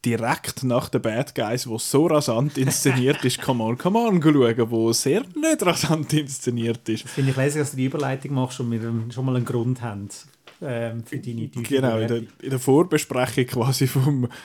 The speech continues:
Speaker 1: in der Planung von dieser Folge hat der Marco gefunden, «Ah, dann besprechen wir die Oscar Predictions and why Nicola is wrong about Come On, Come On.»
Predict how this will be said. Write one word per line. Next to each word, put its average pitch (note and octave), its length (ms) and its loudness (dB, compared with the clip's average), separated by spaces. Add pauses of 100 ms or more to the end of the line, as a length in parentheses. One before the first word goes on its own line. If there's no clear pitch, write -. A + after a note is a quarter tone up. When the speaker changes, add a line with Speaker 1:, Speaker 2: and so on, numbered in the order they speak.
(100)
Speaker 1:
in A#2+ 80 -2
der A#2+ 100 2
Planung A#2+ 480 2
von B2+ 120 -6
dieser A#2+ 200 2
Folge B2+ 340 2
hat - 80 -2
der A2 80 0
Marco A#2 320 0
gefunden, A#2 240 -2
«Ah, B2 40 4
dann A#2 140 2
besprechen A2+ 440 -2
wir A#2+ 80 0
die - 60 -4
Oscar A#2+ 280 0
Predictions B2 580 0
and A#2+ 220 0
why A2 180 0
Nicola B2 380 0
is C#3 160 -2
wrong A2+ 300 2
about A2+ 360 0
Come B2+ 220 0
On, E3+ 120 0
Come D3+ 320 0
On.» D#3 140 0